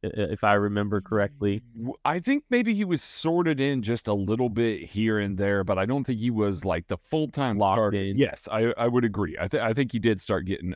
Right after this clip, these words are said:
Speaker 2: a few looks with the ones.
Speaker 1: You gotta start paying attention just to, you know, uh,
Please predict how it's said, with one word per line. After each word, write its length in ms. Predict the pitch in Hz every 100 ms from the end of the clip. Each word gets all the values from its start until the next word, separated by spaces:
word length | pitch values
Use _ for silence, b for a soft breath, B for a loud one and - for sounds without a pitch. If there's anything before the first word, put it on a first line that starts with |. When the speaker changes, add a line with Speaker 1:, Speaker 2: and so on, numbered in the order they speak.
| -
Speaker 2:
a 120 | 110 - _
few 380 | - 170 170 135
looks 360 | 104 69 - -
with 100 | 87
the 100 | 65
ones. 460 | 64 - _ - _
Speaker 1:
You 100 | 143
gotta 220 | 180 190
start 260 | - 170 117
paying 240 | 156 143
attention 440 | 127 135 123 131 120
just 200 | 120 -
to, 160 | 113 -
you 100 | 131
know, 280 | 123 101 73
uh, 320 | 80 71